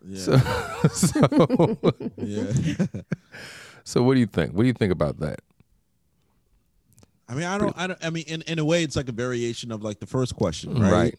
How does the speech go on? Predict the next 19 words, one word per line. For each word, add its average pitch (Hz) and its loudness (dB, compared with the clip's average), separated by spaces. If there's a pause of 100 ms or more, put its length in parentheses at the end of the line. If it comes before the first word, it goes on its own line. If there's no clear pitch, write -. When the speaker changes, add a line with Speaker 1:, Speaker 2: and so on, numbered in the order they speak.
Speaker 2:
Right. - -4
Speaker 1:
Um, 98 0
Speaker 2:
Right. 87 -2 (600)
Speaker 1:
this 147 6
one 131 4
is 113 2 (220)
very, 107 0 (100)
uh, 76 -16
grounded 104 0
in, 95 -4
like, 92 -4
the 101 0
example 92 -2
of 85 -2
cheating, 82 0
which 87 0
is 85 0
something 85 0
that, 82 -2